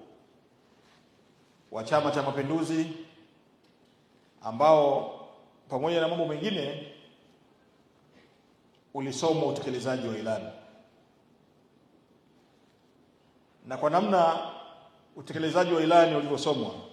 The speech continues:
kila Mtanzania alikiri kwamba hajapata kutokea wakati ambapo serikali ya Chama cha Mapinduzi inayoongozwa na Rais Samia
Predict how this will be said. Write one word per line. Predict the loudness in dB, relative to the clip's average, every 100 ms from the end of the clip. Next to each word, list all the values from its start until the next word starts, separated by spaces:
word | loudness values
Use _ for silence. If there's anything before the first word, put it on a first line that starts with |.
| -20 -20 _ _ _ _ _ _ _ _ _ _ _ _ _ _ _ _ _ _ _
kila | -2 0
Mtanzania | 2 2 2 2 2 2
alikiri | 2 2 2 2 2 -2 -10 -20 -20 _ _ _ _ _ _ _ _ _ _ -2
kwamba | 0 4 4
hajapata | 4 2 4 4 4
kutokea | 0 -2 0 0 -2 -6 -12 -20 -20 -20 _ _ _ _ _ _ _ _ _
wakati | -8 0 2 4 2
ambapo | 4 6 6 4
serikali | 2 4 8 8 6 0 -6 -14 -18 -20 -20 _ _ _ _ _ _ _ _ _ -16
ya | -4
Chama | 4 4 4
cha | 2
Mapinduzi | 0 -2 2 2 2 -4 -4
inayoongozwa | -4 -2 0 2 2 2
na | 0
Rais | 0 0
Samia | -2 -2